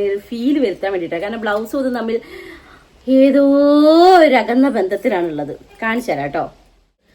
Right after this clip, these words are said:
ഗൈസ്, ഇതാണ് എൻ്റെ ബ്ലൗസ്, ഇതാണ് എൻ്റെ വള. നോക്കിയേ, ഒരു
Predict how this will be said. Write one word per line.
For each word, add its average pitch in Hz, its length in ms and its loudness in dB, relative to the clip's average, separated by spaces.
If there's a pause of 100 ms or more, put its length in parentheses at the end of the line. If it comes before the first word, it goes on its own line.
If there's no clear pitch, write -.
(300)
ഗൈസ്, 180 260 2 (200)
ഇതാണ് 269 320 2
എൻ്റെ 233 180 2
ബ്ലൗസ്, 170 340 -4 (760)
ഇതാണ് 233 300 2
എൻ്റെ 214 180 -2
വള. 156 140 0 (360)
നോക്കിയേ, 277 400 0 (520)
ഒരു 359 100 2